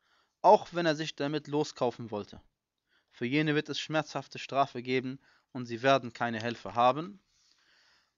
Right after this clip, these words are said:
Ihr werdet die Güte nicht erreichen, bevor ihr nicht von dem ausgebt, was euch lieb ist, und was immer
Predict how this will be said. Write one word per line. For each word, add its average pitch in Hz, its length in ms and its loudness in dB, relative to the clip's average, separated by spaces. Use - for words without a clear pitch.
Ihr 123 180 -4
werdet 165 360 2
die 139 120 -2
Güte 175 300 -6
nicht 151 220 -6
erreichen, 147 640 0
bevor 135 360 0
ihr 139 100 0
nicht 143 200 -8
von 135 180 -8
dem 131 160 0
ausgebt, 135 720 -4
was - 160 -8
euch 120 180 -6
lieb 135 260 -6
ist, - 320 -10
und 131 220 -8
was 131 160 0
immer 139 460 -4